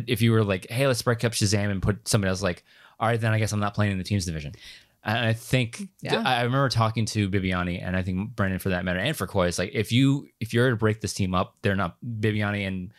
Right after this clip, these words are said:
Speaker 1: Meyer aren't playing the team's division, 'cause I don't think they wanted to play with anybody else.
Speaker 2: And at that point,
Speaker 1: Yeah.
Speaker 2: I wouldn't have wanted them to.
Speaker 1: No, 'cause, like, this was a team that, like, it made sense for them to do together. And when, every time they played, it was,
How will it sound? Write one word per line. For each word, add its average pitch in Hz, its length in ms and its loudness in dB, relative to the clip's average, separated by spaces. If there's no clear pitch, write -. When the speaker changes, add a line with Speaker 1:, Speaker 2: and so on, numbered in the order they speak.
Speaker 1:
Meyer 95 180 0
aren't 90 160 -4
playing 85 200 -6
the 82 40 -8
team's 82 240 -10
division, 73 240 -14
'cause 92 140 -2
I 98 40 2
don't 104 120 2
think 101 120 2
they 98 80 2
wanted 90 180 0
to 82 40 -10
play 90 160 0
with 80 220 -6
anybody 76 260 -4
else. - 300 -4
Speaker 2:
And 202 140 0
at 190 100 0
that 202 160 0
point, 220 280 2
Speaker 1:
Yeah. - 180 0
Speaker 2:
I - 80 0
wouldn't 170 180 4
have 160 80 -2
wanted 151 220 0
them 151 120 -4
to. 117 140 6
Speaker 1:
No, 90 300 2
'cause, 107 160 -2
like, 95 140 0
this 127 180 4
was 147 160 4
a 127 80 2
team 117 300 4
that, 104 240 0
like, 87 240 -2
it 110 180 -2
made 101 320 -2
sense 95 240 -2
for - 100 -8
them 92 140 -4
to 90 60 -6
do 87 100 -4
together. 87 320 0
And 92 300 0
when, 98 240 2
every 113 200 2
time 107 280 0
they 85 100 -4
played, 90 540 -2
it 80 120 -6
was, 78 540 -6